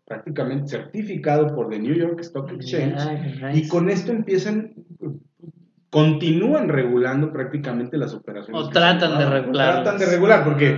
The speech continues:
Speaker 2: De mejorar la regulación.
Speaker 1: ahorita te voy a platicar de otros desmadres que hacían también ahí adentro, güey.
Speaker 2: Oye, está cabrón, ¿eh? Y fíjate, bueno, nada más como un dato adicional, la Bolsa de Nueva York nace en mil setecientos noventa y dos, la de París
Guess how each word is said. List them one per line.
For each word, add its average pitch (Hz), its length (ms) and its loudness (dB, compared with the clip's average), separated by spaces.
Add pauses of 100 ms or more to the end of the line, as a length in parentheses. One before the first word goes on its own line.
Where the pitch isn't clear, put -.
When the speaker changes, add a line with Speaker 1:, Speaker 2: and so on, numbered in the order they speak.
Speaker 2:
De 147 120 -2
mejorar 170 440 6
la 170 120 6
regulación. 127 460 -2
Speaker 1:
ahorita 175 180 0
te 175 60 -2
voy 180 100 6
a 180 40 -2
platicar 160 360 -2 (160)
de 180 100 -2
otros 180 240 0
desmadres 147 440 2
que 143 120 -4
hacían 135 240 -4
también 131 280 0
ahí 107 120 -6
adentro, 139 500 2
güey. 147 200 2
Speaker 2:
Oye, 143 80 2
está 143 260 -6
cabrón, 151 580 -2
¿eh? 131 280 -6
Y 147 160 -8
fíjate, 185 340 -2
bueno, 170 280 0
nada 180 120 2
más 190 120 -2
como 180 220 -4
un 175 80 0
dato 175 580 4
adicional, 147 1120 2 (400)
la 151 200 2
Bolsa 190 320 2
de 190 60 0
Nueva 156 240 0
York 170 420 2
nace 165 420 -4
en 156 160 -4
mil 180 180 -2
setecientos 180 520 -8
noventa 135 380 -4
y 131 60 -2
dos, 151 440 -4 (400)
la 139 200 4
de 139 120 2
París 160 400 2